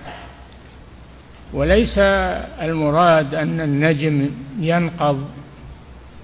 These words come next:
ويسقط من مكانه، وإنما ين-، وإنما ينبعث من النجم شهاب، شهاب ينبعث من النجم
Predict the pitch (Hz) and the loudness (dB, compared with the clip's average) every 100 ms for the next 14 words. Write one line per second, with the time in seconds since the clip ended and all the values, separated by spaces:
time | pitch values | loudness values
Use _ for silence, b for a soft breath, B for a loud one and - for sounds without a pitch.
0 | - - - - - 165 175 - 156 156 | -20 -20 -20 -14 -4 0 0 0 -4 -2
1 | 165 165 151 147 151 165 165 156 151 135 | -2 0 2 0 2 2 4 2 0 -4
2 | - - - - - - - - - - | -8 -18 -20 -20 -20 -20 -20 -20 -20 -4
3 | 147 165 190 180 165 165 185 175 160 160 | 0 2 2 2 0 2 2 2 2 2
4 | 180 175 147 220 165 160 - 226 202 156 | 0 -2 -4 -6 -6 -6 -8 -6 -2 0
5 | 190 175 160 175 180 180 185 165 160 156 | 0 0 0 0 0 0 0 -2 -2 0
6 | 180 175 151 135 151 160 160 156 143 147 | 0 0 2 0 0 -2 -2 0 0 0
7 | 170 180 - 185 156 208 165 - - - | 0 -2 -2 -2 0 2 2 -2 -18 -20
8 | - - - - - - - - 170 135 | -20 -20 -20 -20 -20 -20 -20 -10 -4 2
9 | 151 175 196 208 - 247 160 165 185 170 | 4 2 2 -2 -4 -6 -2 0 0 0
10 | 151 185 190 180 156 135 143 127 135 135 | 0 0 -2 0 0 2 0 0 0 0